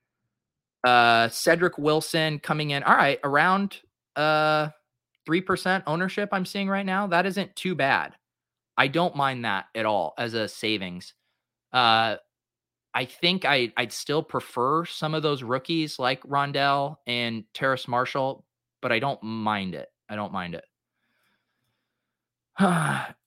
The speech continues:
Yeah, I, I don't really either. Um, also, like, Justin Fields playing a few other snaps, that doesn't really change anything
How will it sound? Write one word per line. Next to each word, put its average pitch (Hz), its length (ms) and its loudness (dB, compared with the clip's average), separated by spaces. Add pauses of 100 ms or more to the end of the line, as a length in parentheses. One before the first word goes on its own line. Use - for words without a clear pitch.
(120)
Yeah, 139 420 6
I, 165 280 4 (100)
I 156 140 6
don't 196 220 2
really 143 360 0
either. 131 600 -4 (360)
Um, 123 540 0 (280)
also, 202 400 2
like, 151 300 -4
Justin 151 340 -2
Fields 135 320 -4
playing 123 440 -8 (100)
a 113 80 -10
few 123 240 -4
other 113 180 -2
snaps, 107 380 -4
that 113 100 -4
doesn't 113 240 -8
really 107 220 -4
change 101 320 -6
anything 90 560 -8